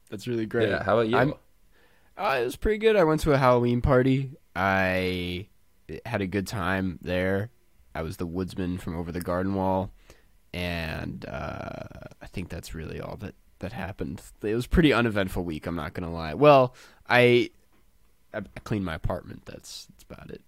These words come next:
Speaker 1: Um, <laughs>
Speaker 2: Yeah?
Speaker 1: Yeah, I was, I was on another po-, not to plug another podcast, but I was a guest on the Wisecrack podcast, if anyone's curious about checking that out. Oh, I will say,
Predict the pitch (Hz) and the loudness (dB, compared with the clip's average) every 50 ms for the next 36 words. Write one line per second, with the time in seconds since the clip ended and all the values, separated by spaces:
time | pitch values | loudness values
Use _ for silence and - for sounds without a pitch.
0 | _ _ - 101 110 113 113 113 113 113 120 123 - - 175 - - - 190 - | _ _ -4 -2 0 0 2 0 0 -2 -2 -4 -6 -8 -8 0 2 2 2 2
1 | - - - - - - 87 82 104 - 220 - - - - 277 330 - - - | 0 -6 -10 -6 -2 2 2 4 6 6 6 6 4 0 -10 -10 -12 -12 -16 -20
2 | - - _ - 117 113 107 104 - - 131 147 156 143 107 139 143 147 151 151 | -20 -18 _ -2 0 0 2 2 2 4 4 4 4 6 6 6 6 6 6 4
3 | 147 135 120 127 139 156 175 165 - - - 120 127 131 - 117 - - - 139 | 4 4 4 4 4 4 4 2 0 -2 0 0 -2 -2 -2 -6 -6 0 2 4
4 | 139 127 123 113 117 120 117 101 - - 110 113 131 123 - 117 95 73 76 - | 4 4 2 2 2 2 2 2 4 4 6 6 4 4 2 -2 -2 -2 -4 -6
5 | - - 85 85 87 87 87 87 98 - - 92 87 101 101 101 92 - - - | -8 -4 -2 -2 0 0 -2 -4 -6 -10 -10 -6 -2 0 0 0 0 -2 -8 -12
6 | - - 87 92 90 87 80 76 76 78 78 85 92 98 - - - - 95 90 | -10 -8 -6 -6 -4 -6 -6 -6 -4 -4 -2 -2 -2 -4 -6 -6 -4 -2 0 0
7 | 90 92 - - - _ _ - - 98 95 95 95 - - 95 95 95 107 120 | -2 -2 -6 -12 -20 _ _ -4 -2 0 0 -2 -2 -6 -6 -4 -4 -4 -4 -6
8 | - - - - - - 80 78 80 80 76 73 69 - - - - - 78 73 | -8 -12 -16 -18 -14 -12 -10 -8 -8 -8 -8 -8 -10 -12 -14 -16 -14 -14 -12 -10
9 | 76 76 92 - - - - 82 76 78 - - _ _ _ _ _ - - - | -10 -10 -12 -14 -14 -12 -10 -10 -10 -10 -12 -16 _ _ _ _ _ -16 -14 -14
10 | - - 90 87 82 85 87 90 90 92 90 - - - - - - - 165 175 | -10 -8 -8 -8 -6 -6 -4 -4 -4 -4 -4 -6 -10 -18 -20 -8 2 8 10 10
11 | 180 143 - - 120 131 120 131 147 170 202 196 - - 123 101 90 82 76 - | 10 10 8 6 2 2 4 6 6 8 6 4 2 0 -2 -2 -2 -2 -6 -10